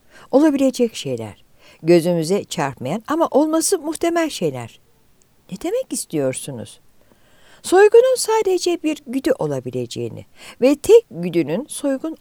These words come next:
olmadığını." Kadın boş gözlerle mahkalebe baktı, anlamamıştı.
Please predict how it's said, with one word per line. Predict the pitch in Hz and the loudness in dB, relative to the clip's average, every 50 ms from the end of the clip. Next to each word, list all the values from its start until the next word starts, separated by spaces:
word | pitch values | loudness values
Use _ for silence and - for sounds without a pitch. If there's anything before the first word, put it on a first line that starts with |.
| - | -6
olmadığını." | - 202 240 233 147 120 117 - 107 104 101 - _ _ _ _ _ _ _ _ _ _ _ _ _ _ _ _ _ - | -4 -4 -2 -2 -4 -8 -8 -10 -12 -12 -14 -18 _ _ _ _ _ _ _ _ _ _ _ _ _ _ _ _ _ -4
Kadın | - 160 131 - 143 185 294 - _ - | 0 0 0 2 2 0 0 -2 _ 2
boş | 202 254 285 262 - | 2 2 4 2 -2
gözlerle | - 190 170 156 143 151 135 135 131 151 233 254 | -4 -2 -2 -2 -2 -4 -6 -6 -4 -4 -4 -4
mahkalebe | 202 196 220 208 - - - 180 147 139 123 127 117 | -2 -4 -4 -4 -6 -4 -4 -4 -4 -4 -6 -8 -10
baktı, | - 117 113 - _ - 196 247 - - - _ - | -10 -12 -14 -12 _ -6 -6 -6 -6 -8 -14 _ 0
anlamamıştı. | 214 214 208 202 185 156 139 127 117 110 - - - - 113 104 | 2 2 2 2 0 -2 -4 -6 -8 -10 -10 -12 -12 -12 -14 -14